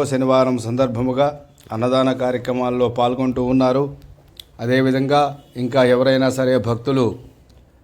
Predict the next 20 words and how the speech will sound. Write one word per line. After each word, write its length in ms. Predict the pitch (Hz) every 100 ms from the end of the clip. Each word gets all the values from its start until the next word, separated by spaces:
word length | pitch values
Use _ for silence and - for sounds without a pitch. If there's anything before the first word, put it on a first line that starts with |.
| _ -
స్వామివారి 680 | - 120 123 135 135 131 120
సన్నిధిలో 420 | 120 131 123 135 139 - - - - - 120
అన్నదాన 360 | 131 135 139 135 139
కార్యక్రమం 520 | 131 131 139 135 131 135 - - - - - - _ -
మరి 160 | 123 120 107
జరగాలి, 500 | 117 127 135 131 135 127 - - - 110
జరిపించాలి 680 | 120 123 139 131 135 127 131 -
అనుకునే 380 | 131 131 131 127 120 - - - - - 113
భక్తులు 340 | 107 - 135 147 - - - - - 117
వారి 200 | 123 127
యొక్క 160 | 123 131 117 92 - - - -
పెద్దల 320 | 120 120 139 139 135
యొక్క 140 | 131 123 107
జ్ఞాపకార్థం 680 | 120 123 131 127 120 113 127
కానీ, 220 | 123 127 143 143 _ _ - 110
వారి 220 | 123 127 131
పేరు 180 | 127 123
మీద 120 | 123 123
కానీ, 220 | 123 139 139 139 - - - - _
మరి 200 | 117 117